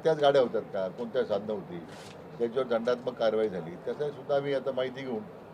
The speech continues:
ते सुद्धा दंड माफ करण्याबाबतीमध्ये पुढच्या बैठकीत आपण निर्णय करू. असं की जरांगे पाटलांना आपल्या बाजूने एवढीच मला विनंती आणि आवाहन करायचं आहे. आता एक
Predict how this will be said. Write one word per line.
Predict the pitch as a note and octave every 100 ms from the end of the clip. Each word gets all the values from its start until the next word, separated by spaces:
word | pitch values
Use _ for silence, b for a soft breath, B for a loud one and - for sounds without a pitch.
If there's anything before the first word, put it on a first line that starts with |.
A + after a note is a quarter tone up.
| - - - -
ते | C3+
सुद्धा | - C#3 B2+
दंड | B2+
माफ | C3+ B2+ A#2+
करण्याबाबतीमध्ये | B2 A#2+ A2 G2+ B2 C3 A2+ A2 - - - -
पुढच्या | A#2+ -
बैठकीत | B2 B2 A2+ C3
आपण | A#2+ G2
निर्णय | A2+ A2+ G#2 G2+
करू. | F#2+ D2+ - - - - -
असं | A2
की | D3+ D3 E3 - - - - -
जरांगे | F2+ F#2+ A2+ C#3
पाटलांना | A#2+ G#2+ G#2 C3 C3+ C#3+ C#3+ B2+
आपल्या | F#2 B2+
बाजूने | B2+ C3 C3 B2
एवढीच | C3 C#3+
मला | B2 A#2 A#2
विनंती | A2 G2+ G2+ G#2 G#2+
आणि | G#2+
आवाहन | G2 G2+ G#2+
करायचं | F#2+ F#2+ G2+
आहे. | -
आता | -
एक | G3+